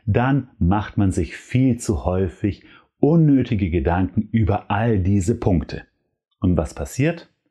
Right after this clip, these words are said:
Man blockiert sich selbst und sagt gar nichts mehr. Und das ist häufig seltsamer, als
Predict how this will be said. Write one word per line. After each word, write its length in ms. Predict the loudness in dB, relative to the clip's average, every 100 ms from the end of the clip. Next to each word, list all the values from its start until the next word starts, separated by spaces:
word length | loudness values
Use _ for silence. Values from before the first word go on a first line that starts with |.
| _ _ _ -4
Man 380 | 0 2 0 0
blockiert 420 | -2 0 -4 -2
sich 220 | -2 -2
selbst 540 | -2 -4 -8 -18 -12 -2
und 180 | 0 2
sagt 380 | 0 -2 -6
gar 240 | -2 0 0
nichts 340 | -4 -10 -12
mehr. 220 | -12 -12 -18 _ _ _ _ _ _ _ _ _ -20 _ _
Und 260 | -2 0 2
das 360 | 0 -2 -8
ist 340 | -8 -8 -6 -2
häufig 680 | 0 0 -2 -4 -4 -8 _ _ -4
seltsamer, 1000 | 0 2 2 2 0 -2 0 0 -2 -6 -20 _
als 640 | -4 0 0 -2 -6 -18